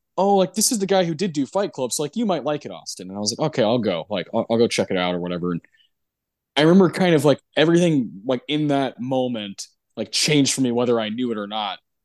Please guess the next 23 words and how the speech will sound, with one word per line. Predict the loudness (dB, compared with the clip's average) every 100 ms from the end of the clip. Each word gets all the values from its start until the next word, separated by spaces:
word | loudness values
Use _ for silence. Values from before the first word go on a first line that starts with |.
| _ _ _ _ _
Now, | 0 4
when | 4
I | 4
look | 2 2
back, | 2 2 -2 -10 _
it | 2
is, | 2 2
like, | -2
one | -4 -6
of |
those | -6
core | -10 -8 -6
memories | -4 -4 -6 -6 -8
of | -6 -8 -8 _ _
it, | 2
like, | 2 2
changed | -2 0 0 2
the | 2
way | 4 2
I | -2 -12 -6 0
thought | 0 0
about | -4 -8 -10
movies. | -14 -6 -2 -2